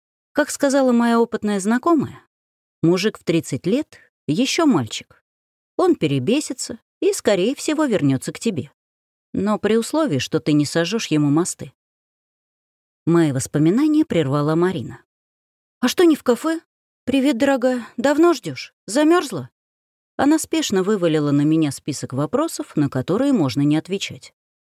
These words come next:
«Привет. Там полно счастливых людей. Не могу пока смотреть на чужое счастье», ответила я первое, что пришло в голову.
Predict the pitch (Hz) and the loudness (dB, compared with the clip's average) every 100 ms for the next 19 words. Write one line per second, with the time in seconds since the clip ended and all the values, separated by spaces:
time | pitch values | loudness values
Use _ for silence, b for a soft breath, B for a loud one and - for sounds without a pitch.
0 | _ _ _ _ _ _ 277 302 175 170 | _ _ _ _ _ _ 0 0 0 -4
1 | - _ _ _ _ - 233 220 - 226 | -8 _ _ _ _ -6 -4 -4 -2 0
2 | 233 233 - 226 226 214 214 233 233 262 | 2 -2 -2 -4 -2 -2 -2 -2 -2 -4
3 | 220 - _ - 202 247 269 320 160 - | -6 -14 _ -2 0 2 0 -2 -4 -4
4 | 135 156 156 165 139 139 135 160 156 147 | -2 0 0 -2 -2 -2 -2 -2 -2 -2
5 | - 170 127 - - _ _ _ _ _ | -2 -2 -4 -10 -20 _ _ _ _ _
6 | _ _ - - 349 - 135 139 - 254 | _ _ -6 -2 -2 -2 0 0 -2 -4
7 | 277 143 - - 143 131 135 127 160 143 | -2 -4 -4 -4 -4 -2 -4 -2 0 -2
8 | 110 - | -4 -12